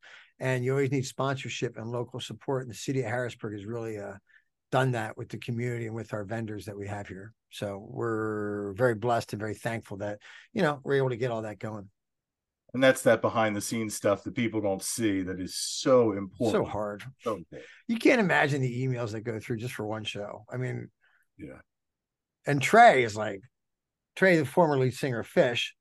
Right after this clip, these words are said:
Speaker 1: not former, but lead singer of Phish, those guys, it's like, oh man, it's like massive. And they're, they're just intense. Like,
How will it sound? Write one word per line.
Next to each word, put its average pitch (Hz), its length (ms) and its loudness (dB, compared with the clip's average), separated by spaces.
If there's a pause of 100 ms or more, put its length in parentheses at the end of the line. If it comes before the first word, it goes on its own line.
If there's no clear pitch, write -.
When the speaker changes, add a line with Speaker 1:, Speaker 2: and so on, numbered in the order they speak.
(120)
Speaker 1:
not 147 160 4
former, 113 340 2
but 117 260 -2
lead 147 220 4
singer 120 260 0
of - 100 -8
Phish, 110 300 -6 (580)
those 214 240 8
guys, 95 360 -2
it's - 120 -18
like, - 160 -18
oh - 120 -4 (480)
man, - 80 -10 (1200)
it's - 140 -6
like 110 180 -6
massive. 135 540 -2 (720)
And 123 180 0
they're, 151 300 0
they're 147 120 -2
just 113 200 -6
intense. 113 520 -12 (220)
Like, 107 160 -12